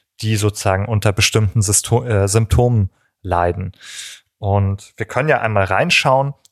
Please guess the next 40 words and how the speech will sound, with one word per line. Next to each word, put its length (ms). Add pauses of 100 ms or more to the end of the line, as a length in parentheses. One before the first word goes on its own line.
Ich 260
wähle 240
jetzt 300
mal 260
für 180
uns 360
das 260
I 80
C 180
D 400 (440)
aus, 500 (140)
ähm, 480 (960)
in 120
seiner 300
aktuellen, 760 (160)
äh, 320
Version 640 (520)
und 300
schau 320
hier 160
für 120
uns 220
einmal 240
rein, 340
was 140
steht 280
denn 120
hier 220
eigentlich 640 (360)
genau 400
drin? 480
Was 200
ist 180
jetzt, 280
wenn 200
wir 80
das 220
jetzt 260
diagnostizieren 880
würden, 480